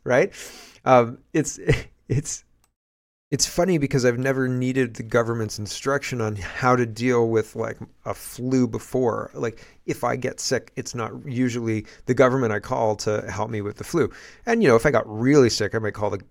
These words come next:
the doctor, and you could argue maybe that's the government. But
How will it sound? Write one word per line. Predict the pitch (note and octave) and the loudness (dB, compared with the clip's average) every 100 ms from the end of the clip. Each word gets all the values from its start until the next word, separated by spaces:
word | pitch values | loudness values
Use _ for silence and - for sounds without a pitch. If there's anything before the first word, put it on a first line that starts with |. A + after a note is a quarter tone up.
| - A#2 | -20 -10
the | G#2 | -10
doctor, | - G2+ F#2+ - | -4 -4 -4 -4
and | D3+ | -4
you | B2 | -4
could | - | -2
argue | G2 A2 G2 | 0 0 0
maybe | G2+ F#2+ | -6 -4
that's | G2+ G2+ - | -6 -8 -8
the | A2 | -2
government. | A#2+ G#2+ F#2+ - | -2 -2 -8 -6
But | A#2 | -8